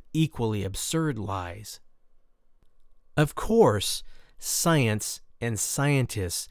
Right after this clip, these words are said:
to this day <laughs> get things wrong. That's why we shouldn't just blindly trust them, but to test what they're saying. We should never throw out the correct observation of God's universe, baby,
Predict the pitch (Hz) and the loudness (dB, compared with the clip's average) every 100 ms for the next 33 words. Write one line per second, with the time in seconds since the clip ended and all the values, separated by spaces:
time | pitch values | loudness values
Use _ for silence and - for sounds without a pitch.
0 | - - 135 120 110 104 98 120 113 120 | -14 -2 0 2 0 -2 -4 2 4 4
1 | 87 90 101 - - - - - 123 - | 2 -2 -8 -8 -16 -16 -18 -12 -12 -12
2 | - - - - - 120 147 - - 131 | -16 -14 -14 -14 -6 6 6 6 4 4
3 | 120 101 95 113 120 101 85 95 - - | 4 0 0 2 4 2 -2 -10 -18 -20
4 | - - - - - 107 147 - 151 143 | -20 -20 -20 -20 -6 2 2 6 6 6
5 | 117 - 165 139 117 113 113 104 113 120 | 4 4 4 4 0 -2 -4 -2 2 4
6 | 147 143 123 101 - - 185 - - 98 | 6 4 2 -2 -4 0 0 0 -4 -4
7 | 92 107 - - - - 180 208 196 - | -2 -4 -8 -12 -2 0 4 4 4 0
8 | - 240 - - 147 - 139 139 - - | 0 2 2 0 0 2 2 2 0 0
9 | 165 170 87 87 90 - - _ - - | 4 4 2 -4 -14 -18 -20 _ -14 -14
10 | - - _ - 151 160 175 151 160 196 | -16 -20 _ 6 8 8 6 6 6 6
11 | 202 113 87 - - - - - 139 135 | 4 0 -2 -8 -10 -6 0 6 8 8
12 | 117 - 131 - 131 127 - 123 120 - | 6 2 -2 0 2 2 2 2 2 0
13 | 123 113 101 - 98 95 - - - 104 | 0 2 2 0 -2 -4 -8 -14 -6 -6
14 | 101 113 117 107 110 131 113 95 95 - | 0 2 2 2 2 2 2 -2 -4 -4
15 | 92 85 85 101 | -4 -2 -4 -8